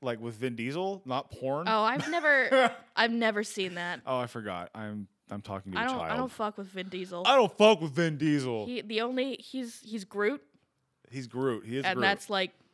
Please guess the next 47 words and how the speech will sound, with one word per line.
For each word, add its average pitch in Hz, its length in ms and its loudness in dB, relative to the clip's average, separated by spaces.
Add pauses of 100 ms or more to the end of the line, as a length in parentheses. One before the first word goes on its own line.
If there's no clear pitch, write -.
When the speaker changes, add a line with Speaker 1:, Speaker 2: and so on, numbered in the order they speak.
(260)
Speaker 2:
I 208 120 2
don't 202 80 2
know. 185 140 0
I 214 120 0
don't 233 220 0
find 254 200 2
him 233 140 -4
that 202 140 2
entertaining. 180 640 -4 (240)
Speaker 1:
No, 127 420 -6
no. 117 340 -2
But, 117 120 -4
I 120 80 -2
mean, 117 320 -6 (160)
you 123 140 -12
know, 90 260 -14
I 113 100 -14
was 117 140 -10
also, 113 300 -6
like, 98 200 -8
twelve 90 360 -10
when 90 100 -14
this 92 140 -18
movie 85 180 -12
Speaker 2:
Yeah. 165 160 -8
Speaker 1:
came 85 100 -14
out. 80 200 -16 (160)
Speaker 2:
I 220 140 0
have 240 260 0
watched 208 260 0
most 185 220 -2
of 170 80 -16
the 185 60 -6
Fast 175 340 -8
and 185 80 -12
Furious 165 400 -6
movies, 156 300 -10
though, 160 120 -12
to 180 100 -18
be 160 100 -16
fair. 175 260 -18 (1080)
Speaker 1:
That's, 403 160 -8
like, 440 160 0
the 415 120 6
worst 254 440 6
of 320 220 4
'em. 120 300 -4